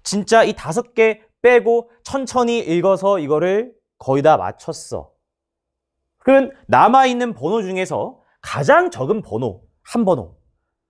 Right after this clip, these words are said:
그러니까 이거는 뭐 이걸 찍기라고 해야 하나? 모-, 모르겠어요. 한 번호로 이거를 다 밀면, 응? 그러면 네가 푼 거가 거의 다 맞았기 때문에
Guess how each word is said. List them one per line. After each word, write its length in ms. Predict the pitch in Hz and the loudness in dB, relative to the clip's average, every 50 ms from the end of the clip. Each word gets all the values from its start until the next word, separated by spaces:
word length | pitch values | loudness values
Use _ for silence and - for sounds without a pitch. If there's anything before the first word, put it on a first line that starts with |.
| _ _ | _ _
그러니까 240 | - - 208 - 135 | -4 -2 -2 -2 -2
이거는 380 | 143 151 262 302 311 285 - - _ _ _ _ _ | -2 -2 -2 -2 -2 -6 -8 -12 _ _ _ _ _
뭐 200 | _ - 107 107 - - - _ _ _ _ _ _ _ | _ -14 -12 -12 -14 -14 -20 _ _ _ _ _ _ _
이걸 180 | - 110 143 135 | -8 -8 -8 -8
찍기라고 420 | - 233 - - 311 262 180 147 | -8 -8 -6 -2 -2 0 0 0
해야 160 | 131 170 196 175 | -2 -2 -2 -2
하나? 140 | 139 139 | -2 -4
모-, 200 | - 123 127 120 | -8 -10 -10 -10
모르겠어요. 520 | 117 - 123 135 151 147 147 - 101 87 - - _ - - - - _ _ _ _ _ _ _ _ | -10 -8 -6 -4 -4 -4 -6 -6 -10 -14 -14 -14 _ -20 -20 -20 -20 _ _ _ _ _ _ _ _
한 640 | _ - - - - 294 302 302 302 302 294 285 240 | _ -18 -14 -4 -2 0 0 0 0 -2 -2 -2 2
번호로 480 | 226 240 240 240 233 226 220 226 233 214 | 4 4 4 4 2 0 0 0 0 -2
이거를 300 | 156 147 160 175 180 175 | -2 -2 -2 -2 -2 -4
다 420 | - - 143 147 139 113 90 78 | -4 -2 0 0 0 0 -4 -8
밀면, 840 | 110 113 143 196 240 247 240 214 160 127 123 143 156 120 90 80 - _ _ - | -8 -6 -6 -4 -4 -2 -2 -2 -2 -2 -2 -4 -4 -6 -10 -14 -18 _ _ -16
응? 180 | 180 233 339 359 _ _ _ _ _ _ _ _ _ _ _ _ _ _ _ _ _ _ _ _ _ _ - - _ _ _ _ _ _ | -16 -16 -16 -18 _ _ _ _ _ _ _ _ _ _ _ _ _ _ _ _ _ _ _ _ _ _ -20 -20 _ _ _ _ _ _
그러면 380 | - - 143 170 220 220 175 | -6 -2 0 2 2 2 2
네가 380 | 135 151 190 190 190 185 180 - | 2 2 4 4 4 4 2 -2
푼 260 | - - 247 254 247 | -8 -10 -10 -4 0
거가 300 | 226 233 214 220 226 220 | 0 2 2 2 0 -2
거의 220 | - - 139 147 | -2 -4 -6 -2
다 120 | 147 185 160 | -2 -2 -2
맞았기 460 | - 92 120 165 190 170 175 175 _ | -4 -6 -6 -8 -8 -8 -10 -12 _
때문에 520 | - 156 147 139 139 160 214 269 330 - | -8 -8 -8 -6 -6 -4 -6 -6 -8 -12